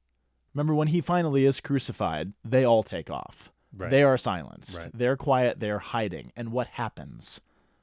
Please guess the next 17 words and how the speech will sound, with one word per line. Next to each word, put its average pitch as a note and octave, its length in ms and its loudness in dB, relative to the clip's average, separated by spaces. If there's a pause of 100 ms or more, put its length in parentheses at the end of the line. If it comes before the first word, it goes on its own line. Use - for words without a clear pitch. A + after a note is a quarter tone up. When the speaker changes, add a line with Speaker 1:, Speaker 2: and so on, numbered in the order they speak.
(600)
Speaker 1:
When B2 120 -6
he C#3 120 0
is B2+ 100 -2
crucified, G2+ 840 -2 (640)
the B2+ 120 -2
stones C3 840 0
cry A#2 260 0
out. F2+ 140 0
The A#2+ 200 -2
earth D3 440 2
shakes. - 640 -2
There C3 220 4
is C#3 140 4
an D3 140 0 (120)
earthquake. - 720 0 (160)
Speaker 2:
Oh. D#3 480 -6
Speaker 1:
Because D#3+ 340 4